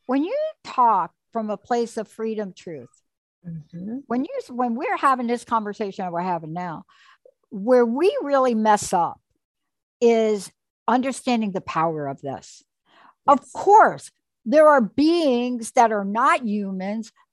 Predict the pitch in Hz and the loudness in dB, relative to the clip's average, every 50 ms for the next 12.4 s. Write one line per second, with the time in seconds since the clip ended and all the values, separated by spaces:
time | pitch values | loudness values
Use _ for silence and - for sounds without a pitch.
0 | - 202 240 247 240 226 - 226 208 185 180 185 196 190 233 269 302 330 330 311 | -2 2 4 6 6 6 4 2 0 0 0 0 2 2 4 4 4 2 0 0
1 | 269 247 208 202 - 226 202 196 208 208 208 208 - - - - 196 214 240 226 | 0 0 0 0 0 -2 0 0 0 -2 -4 -8 -10 -10 -10 -6 -4 -2 0 0
2 | 180 175 196 220 226 - _ _ _ _ - 220 233 233 233 220 220 214 220 - | -2 -4 -6 -8 -12 -14 _ _ _ _ 4 4 6 6 4 2 0 -2 -2 -4
3 | 226 208 196 180 180 - 214 220 240 269 285 285 - - - _ _ - 339 - | -6 -4 -4 -6 -6 -2 2 4 4 6 4 4 0 -4 -20 _ _ -2 -2 0
4 | - 381 370 339 - - - - - - 269 254 220 269 302 262 _ _ 123 - | 0 0 -2 -2 -4 -12 -20 -20 -20 -20 -20 -20 -20 -20 -20 -20 _ _ -20 -20
5 | _ - 240 196 240 233 180 139 190 208 226 254 294 311 - - 262 247 214 220 | _ -6 0 2 2 2 4 4 4 6 6 6 6 4 2 0 0 0 2 0
6 | 214 208 196 190 - - - 226 233 262 294 320 - - 233 233 233 240 240 220 | -2 -2 -4 -6 -8 -4 2 4 4 6 4 2 0 0 0 2 4 4 4 4
7 | - - - - - 233 233 240 262 285 302 - - 240 185 - - - _ - | 2 -4 -8 -8 -4 -2 0 0 0 0 -2 -2 -4 -6 -6 -6 -8 -16 _ -12
8 | 226 - - - 254 254 247 - - _ _ - 349 370 370 - - - 330 - | -12 -8 -2 0 0 0 0 -2 -20 _ _ -10 -8 -8 -8 -4 2 4 4 6
9 | 320 440 392 359 349 294 - - - 302 294 302 277 - 381 240 - 254 247 247 | 6 4 0 -2 -2 -2 0 0 2 2 2 0 -2 -4 -6 -4 0 4 4 6
10 | 254 254 214 - - 233 220 - - 240 247 240 - 233 226 226 - 240 254 277 | 6 4 2 0 0 0 0 0 0 -2 -2 -2 -2 -6 -8 -6 -4 -4 -4 -4
11 | 294 294 247 233 220 - 220 202 - 214 226 220 208 - 220 190 185 170 - - | -4 -4 -2 -4 -4 -2 -4 -6 -4 -2 -2 -2 -2 -4 -6 -6 -6 -4 0 2
12 | 269 302 269 214 170 - - | 2 2 2 -2 -8 -12 -16